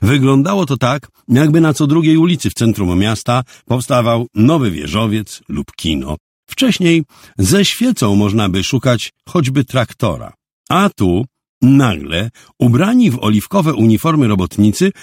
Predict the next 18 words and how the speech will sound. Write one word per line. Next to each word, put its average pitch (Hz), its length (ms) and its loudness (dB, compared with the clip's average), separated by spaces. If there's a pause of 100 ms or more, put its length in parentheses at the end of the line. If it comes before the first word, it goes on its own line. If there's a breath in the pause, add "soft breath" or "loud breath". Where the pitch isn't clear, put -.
(140 loud breath)
rozbijali 247 840 2
się 120 200 -8
ciężarówkami 151 920 0
i 143 40 2
dźwigami. 190 600 2 (1300)
Kiedy 85 440 0
w 73 80 -8
minionych 139 540 0
latach 82 520 -6 (380)
chadzałam 101 480 0
ulicami, 90 600 -2 (360)
nikt 139 360 2
nawet 139 340 0
się 123 200 -2
na 131 140 2
mnie 131 180 2
nie 127 140 2
obejrzał, 101 580 -2